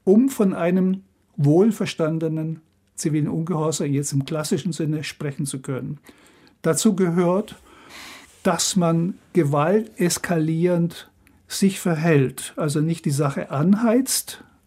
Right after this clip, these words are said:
oder, ja, die Spannung nochmal anheizt, sondern eher deeskalierend wirkt. Zum Beispiel, dass man sitzt, dass man singt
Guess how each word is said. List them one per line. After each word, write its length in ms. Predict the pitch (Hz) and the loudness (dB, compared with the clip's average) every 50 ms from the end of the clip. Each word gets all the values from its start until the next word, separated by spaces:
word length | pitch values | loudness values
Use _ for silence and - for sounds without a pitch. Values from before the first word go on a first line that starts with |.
| _ - | _ -6
oder, 420 | 220 151 151 143 143 147 185 214 - - _ - | -4 -2 0 0 -2 -2 -4 -6 -12 -12 _ -4
ja, 320 | 214 214 156 139 139 139 - - | -2 -2 -2 -2 -4 -8 -10 -12
die 60 | - - | -10 -8
Spannung 460 | - - - 175 165 190 202 202 190 | -6 -2 0 2 4 4 4 4 4
nochmal 300 | 185 170 170 175 165 165 | 4 2 0 -2 -2 -2
anheizt, 440 | 175 175 160 175 165 160 165 - - | -2 -2 -2 -2 -2 -2 -4 -4 -4
sondern 300 | 180 170 165 175 - 247 | -2 -2 -2 0 0 2
eher 180 | 175 175 165 | 2 2 2
deeskalierend 1200 | 151 147 175 175 190 196 - 208 180 139 - - 165 151 156 156 156 165 165 156 156 147 - - _ _ - | 0 0 2 2 2 2 0 -2 -4 -4 -4 -2 -2 -2 -2 0 0 0 0 0 -2 -4 -6 -12 _ _ -4
wirkt. 340 | 151 147 139 131 - - | -2 0 0 -2 -4 -6
Zum 100 | - 151 | -6 -4
Beispiel, 280 | 135 139 143 - - 160 | -2 -2 -2 -2 -2 -2
dass 180 | 139 143 - - | -2 -2 -2 -2
man 120 | 151 147 | -2 -2
sitzt, 460 | 139 - 202 202 202 - - - - - - - - - - - - - | 0 2 2 2 2 0 -6 -8 -10 -14 -20 -20 -20 -20 -20 -20 -12 -6
dass 180 | - 147 143 - | -4 -2 0 0
man 140 | 143 139 | 2 2
singt 600 | 143 139 - 175 165 156 165 165 - - - - | 2 2 2 2 4 4 4 2 0 -4 -16 -18